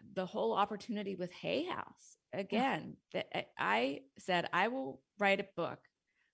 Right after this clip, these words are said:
Speaker 1: but I felt very strongly that I don't wanna try to, sh-, I, I wanted to publish with Hay House, and that was
Speaker 2: Mm-hmm.
Speaker 1: it.
Speaker 2: Right.
Speaker 1: In fact, sitting in front of me is my vision board that I created over ten years ago. <laughs>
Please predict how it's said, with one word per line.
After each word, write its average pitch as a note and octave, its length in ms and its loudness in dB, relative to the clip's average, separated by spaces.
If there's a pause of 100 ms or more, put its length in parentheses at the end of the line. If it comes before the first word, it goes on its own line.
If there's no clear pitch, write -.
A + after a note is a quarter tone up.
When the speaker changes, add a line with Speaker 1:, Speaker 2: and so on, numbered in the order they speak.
(160)
Speaker 1:
but F#3 140 6
I F3+ 140 4
felt F#3+ 340 0
very B3 280 2
strongly F#3 680 -2
that E3 220 0 (640)
I G3 120 4
don't C#4 180 0
wanna A3+ 220 -2
try G3 240 0
to, F3 100 2
sh-, - 340 -2
I, F3+ 160 4
I F3 120 0
wanted E3 380 -4
to F#3 180 -4 (180)
publish B3 280 4
with D4+ 100 -4
Hay C#4 180 4
House, G3 240 2
and E3 160 -6
that D#3+ 180 4
was F#3 140 -4
Speaker 2:
Mm-hmm. F#3+ 120 -4
Speaker 1:
it. - 140 -2 (800)
Speaker 2:
Right. G#3+ 220 2
Speaker 1:
In F3 80 -12
fact, C#3+ 360 4 (160)
sitting G#3+ 280 0
in F#3+ 160 -2
front F3 240 2
of D#3+ 80 -8
me D#3+ 340 0
is - 180 -6
my D#3 260 -6
vision G#3+ 320 0
board G#3 260 2
that E3 80 2
I F#3 120 4
created E3+ 400 -2
over E3 160 -6
ten C4+ 300 4
years B3 200 0
ago. G3 440 2 (180)
<laughs> - 800 4